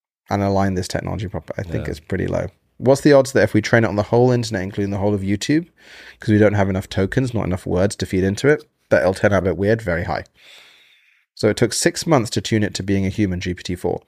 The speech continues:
Speaker 1: And then Kevin Roose of the New York Times is like, "Hey, how you doing?" It's like, "Leave your wife and come and join me."
Speaker 2: Whoa.
Speaker 1: You know, it's like, "Oh, what?" <laughs> Bing came out a bit weird when it first kinda had G P T four in it.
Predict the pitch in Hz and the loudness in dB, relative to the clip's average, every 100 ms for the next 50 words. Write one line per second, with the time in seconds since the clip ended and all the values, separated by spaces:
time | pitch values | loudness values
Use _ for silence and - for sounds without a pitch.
0 | _ _ _ _ _ - 110 110 104 127 | _ _ _ _ _ -2 2 2 2 2
1 | 123 120 120 110 98 104 98 - 110 104 | 2 4 4 4 2 2 0 2 2 2
2 | 95 95 90 135 139 110 110 107 123 117 | 0 0 0 0 2 2 2 2 2 0
3 | 92 - 90 - 98 101 98 92 98 98 | -2 -2 -4 -2 -2 2 2 4 4 2
4 | 95 92 90 85 87 82 90 87 - - | -2 -2 -2 -2 -2 -2 -2 -4 -8 -20
5 | - 92 82 95 87 73 - _ _ - | -20 -20 -6 -4 -2 -4 -14 _ _ -8
6 | - 85 87 76 - 80 - - 78 57 | -4 0 0 0 -2 -2 -2 2 2 4
7 | - - - - - - 127 - _ _ | 0 -4 -12 -12 -2 0 0 -6 _ _
8 | - - - - _ _ 135 151 165 - | -20 -18 -18 -20 _ _ 0 2 2 2
9 | 139 120 113 110 110 104 73 - - - | 2 2 4 4 4 4 2 -4 -16 -18
10 | _ _ _ _ _ _ 95 98 - 98 | _ _ _ _ _ _ -4 -2 0 0
11 | - - _ _ - 95 92 90 92 107 | 0 -8 _ _ -4 0 0 -2 -4 -6
12 | - - 92 85 | -8 -4 -4 -4